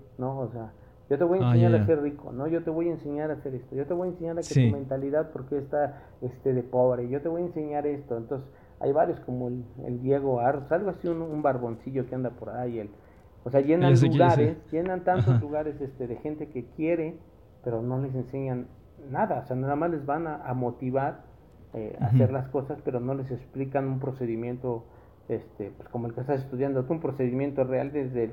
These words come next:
Speaker 1: que inicia la idea hasta que se convierte
Speaker 2: Ujú.
Speaker 1: en una empresa y un producto. Ahí les dicen, "No, yo te voy a enseñar a vender porque haz,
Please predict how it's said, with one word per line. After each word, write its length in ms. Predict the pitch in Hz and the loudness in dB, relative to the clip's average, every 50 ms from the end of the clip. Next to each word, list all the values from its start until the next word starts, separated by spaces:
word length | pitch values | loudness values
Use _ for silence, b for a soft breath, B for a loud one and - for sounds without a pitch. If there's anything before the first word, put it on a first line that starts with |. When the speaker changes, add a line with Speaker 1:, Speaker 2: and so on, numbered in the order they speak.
| - | -4
Speaker 1:
que 100 | - 123 117 | -4 -4 -2
inicia 460 | 117 123 131 139 139 135 - 143 127 | -2 0 -2 -2 -4 -2 0 0 2
la 140 | 123 120 120 | 2 2 2
idea 500 | 131 135 147 139 131 131 143 - B B B B B | 2 2 0 0 0 0 -2 -4 B B B B B
hasta 260 | - 113 - 123 131 - | -8 -6 -6 -8 -10 -8
que 60 | - | -10
se 120 | - 117 | -12 -10
convierte 360 | - - 117 127 123 120 120 | -6 0 2 4 4 6 4
Speaker 2:
Ujú. 80 | 117 127 | 4 2
Speaker 1:
en 60 | 127 | 2
una 100 | 127 127 | 0 -2
empresa 320 | 120 120 135 135 131 131 123 | -4 -4 -6 -6 -4 -4 -4
y 80 | 120 123 | -2 -2
un 80 | 123 | -2
producto. 420 | 123 - 113 107 123 160 170 - 117 | -2 -2 -2 -2 -2 -2 -2 0 0
Ahí 100 | 123 139 | 0 2
les 100 | 139 135 | 0 -2
dicen, 200 | 131 131 135 127 123 | -2 -4 -4 -2 0
"No, 180 | 147 170 175 | 2 2 2
yo 120 | 170 170 170 | 2 0 -2
te 80 | 170 | -6
voy 120 | 165 160 165 | -6 -8 -10
a 40 | 156 | -10
enseñar 340 | - - 127 135 139 139 | -10 -10 -10 -10 -8 -8
a 40 | 139 | -8
vender 380 | 127 120 120 123 131 151 156 - | -10 -10 -10 -8 -8 -8 -8 -8
porque 280 | - 131 - - 113 113 | -12 -14 -12 -10 -10 -10
haz, 140 | - 127 | -10 -10